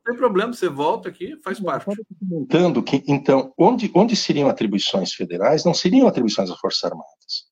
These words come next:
Speaker 2: mas seriam da Polícia Rodoviária Federal. Tu observa que não aparece nessa, nesse plano que o governo está apresentando, uma única vez a Força Nacional de Segurança. Não aparece. Não tem nada sobre ela.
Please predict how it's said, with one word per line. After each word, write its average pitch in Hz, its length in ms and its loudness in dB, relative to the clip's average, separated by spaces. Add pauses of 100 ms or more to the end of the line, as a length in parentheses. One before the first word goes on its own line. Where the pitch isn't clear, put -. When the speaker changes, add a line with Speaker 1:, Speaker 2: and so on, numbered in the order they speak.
(160)
Speaker 2:
mas 139 120 2
seriam 202 140 0
da - 80 6
Polícia 196 280 4
Rodoviária 131 340 2
Federal. 135 360 2 (200)
Tu 202 80 6
observa 190 600 0
que - 140 -6
não 233 180 8
aparece 139 580 2
nessa, 120 640 0 (220)
nesse - 400 0 (520)
plano 151 400 4
que - 120 -4
o 113 40 2
governo 107 260 0
está 104 180 0
apresentando, 107 680 0 (220)
uma 240 260 8
única 202 300 4
vez 180 160 4
a 175 60 6
Força 180 280 0
Nacional 170 360 -2
de - 80 -4
Segurança. 143 600 -6 (480)
Não 202 80 6
aparece. 208 720 2 (540)
Não 170 80 6
tem 208 180 4
nada 214 360 4
sobre 127 320 0
ela. 98 320 2